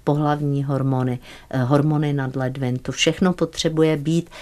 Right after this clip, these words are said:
v takovém tom pracovním modu, aby ten metabolismus dobře fungoval.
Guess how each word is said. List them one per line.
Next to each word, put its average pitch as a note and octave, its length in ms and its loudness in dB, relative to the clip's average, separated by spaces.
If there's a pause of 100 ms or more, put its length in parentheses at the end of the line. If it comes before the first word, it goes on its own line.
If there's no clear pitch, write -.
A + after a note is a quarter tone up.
(120)
v - 60 -20
takovém D3+ 420 2
tom C#3+ 200 0
pracovním D3+ 680 0
modu, C3+ 440 0
aby C3 160 -4
ten C#3 240 -2
metabolismus B2+ 680 -2
dobře A#2 340 -4
fungoval. A#2 580 -4